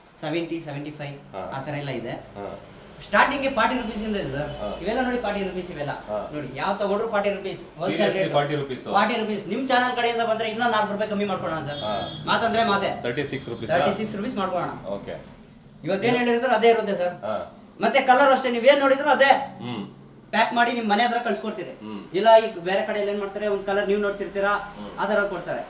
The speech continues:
Speaker 1: ನಾವ್ ಆ ತರ ಮಾಡಲ್ಲ.
Speaker 2: ಹ್ಮ್.
Speaker 1: ನಮ್ದು ಬಾಕ್ಸ್ ಮೇಲೇನೆ ಇರುತ್ತೆ, ಪ್ರೀಮಿಯಂ ಇರುತ್ತೆ, ಪ್ಲಸ್ ಅದ್ರ ಕೋಡ್ ಅದ್ರ ಮೇಲೆ ಇರುತ್ತೆ, ಮತ್ತೆ ನೀವು ಫೋಟೋ ತಗೊಂಡ್ರು ಅದೇ ಇರುತ್ತೆ, ನಾವು ಬರ್ಕೊಂಡಿರೋದು ಅದೇ ಇರುತ್ತೆ, ಬಿಲ್ಲಲ್ಲೂ ಅದೇ ಇರುತ್ತೆ.
Speaker 2: ಹ್ಮ್.
Speaker 1: ಅದೇ ತರ ಸರ್ವಿಸ್ ಕೊಡ್ತೀರಿ.
Speaker 2: ಇಲ್ಲಿ ಏನ್ ನೋಡ್ತಾರೆ ಅದೇ ಪ್ಯಾಕ್ ಮಾಡಿ ಕೊಡ್ತೀರಿ.
Speaker 1: ಹೌದು. ಮತ್ತೆ ಡೆಲಿವರಿ ಅಷ್ಟೇ, ನಿಮ್ಗೆ ಸರ್ವಿಸ್ ಇವಾಗ ಬೇರೆ ಕಡೆ ಹೋದ್ರೆ ಸರ್ ಮೂರ್ನಾಲ್ಕು ದಿನ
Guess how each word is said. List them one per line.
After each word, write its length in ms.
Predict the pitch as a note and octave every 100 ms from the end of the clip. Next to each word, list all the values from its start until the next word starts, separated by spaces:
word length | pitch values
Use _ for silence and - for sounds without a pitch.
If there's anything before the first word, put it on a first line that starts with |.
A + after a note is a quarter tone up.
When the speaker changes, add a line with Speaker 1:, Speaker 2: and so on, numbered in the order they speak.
| -
Speaker 1:
ನಾವ್ 120 | E3+
ಆ 100 | F#3+
ತರ 120 | F3 G3
ಮಾಡಲ್ಲ. 260 | G#3+ F3+
Speaker 2:
ಹ್ಮ್. 500 | - - G#2+ G#2+ -
Speaker 1:
ನಮ್ದು 600 | E3+ F#3 F#3+ F#3+ F3 - - E3
ಬಾಕ್ಸ್ 260 | G#3+ -
ಮೇಲೇನೆ 260 | A#3+ A#3+ A#3
ಇರುತ್ತೆ, 360 | A3+ A3+ B3 -
ಪ್ರೀಮಿಯಂ 360 | A#3 A#3+ A#3 G#3+
ಇರುತ್ತೆ, 540 | A3+ A3 B3 B3+ - - - - -
ಪ್ಲಸ್ 180 | G#3 G#3+
ಅದ್ರ 160 | G3+ G3
ಕೋಡ್ 240 | A3+ B3+
ಅದ್ರ 160 | A#3+ A3+
ಮೇಲೆ 180 | A#3
ಇರುತ್ತೆ, 480 | A3 A3 A#3+ B3+ -
ಮತ್ತೆ 180 | F#3 G#3+
ನೀವು 140 | G#3+
ಫೋಟೋ 200 | G#3 B3+
ತಗೊಂಡ್ರು 340 | B3+ A#3+ A#3 A#3
ಅದೇ 160 | G#3+
ಇರುತ್ತೆ, 220 | A3+ A3 A#3
ನಾವು 160 | G#3
ಬರ್ಕೊಂಡಿರೋದು 460 | F3 F#3 A#3 A3+ G#3+
ಅದೇ 140 | G3
ಇರುತ್ತೆ, 260 | G3 G3+ A3+
ಬಿಲ್ಲಲ್ಲೂ 320 | F#3+ G3+ G3
ಅದೇ 120 | D#3
ಇರುತ್ತೆ. 260 | D#3 C3 -
Speaker 2:
ಹ್ಮ್. 340 | - G#2 G2+
Speaker 1:
ಅದೇ 200 | D#3+ A#3
ತರ 120 | B3 B3
ಸರ್ವಿಸ್ 240 | A3+ G#3+ G#3
ಕೊಡ್ತೀರಿ. 300 | G3 D#3 C3
Speaker 2:
ಇಲ್ಲಿ 260 | - A#2
ಏನ್ 200 | B2+ D#3
ನೋಡ್ತಾರೆ 400 | C#3+ D3+ D3+ D#3
ಅದೇ 160 | F3+ D#3
ಪ್ಯಾಕ್ 300 | D3 C3+ -
ಮಾಡಿ 160 | C3+ D#3+
ಕೊಡ್ತೀರಿ. 440 | C3+ C3 B2+ G#2+
Speaker 1:
ಹೌದು. 520 | D3 F3 C3+ - -
ಮತ್ತೆ 180 | G3 C4+
ಡೆಲಿವರಿ 320 | B3+ D4 D#4+
ಅಷ್ಟೇ, 200 | C4 -
ನಿಮ್ಗೆ 220 | A#3+ A#3 G#3
ಸರ್ವಿಸ್ 340 | A#3 C#4 B3+
ಇವಾಗ 180 | A#3+ A#3
ಬೇರೆ 220 | G#3 A3
ಕಡೆ 160 | B3 A#3+
ಹೋದ್ರೆ 200 | A#3 A3
ಸರ್ 200 | A#3 A#3+
ಮೂರ್ನಾಲ್ಕು 360 | A3+ A3 A3+
ದಿನ 80 | G#3